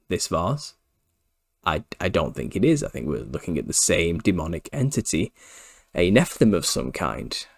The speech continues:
Um, you know, it's, and Kali was said to be, you know, very, a very similar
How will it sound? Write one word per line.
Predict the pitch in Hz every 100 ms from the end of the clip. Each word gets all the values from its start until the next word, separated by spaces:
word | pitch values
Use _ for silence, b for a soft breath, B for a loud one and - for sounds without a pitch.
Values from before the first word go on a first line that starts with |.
| _
Um, | 92 98 92 87 85 - b b b _ _ _ _ _ _ _ _ -
you | - -
know, | 180 - - _ _ _ -
it's, | 90 - - - - -
and | - 87
Kali | - 82 87 87
was | 82 -
said | 95 -
to | -
be, | 90
you | 80
know, | 90 90 92 _ _ _ _ -
very, | 95 87
a | - 92
very | 107 92
similar | 80 - - 95 85 85 -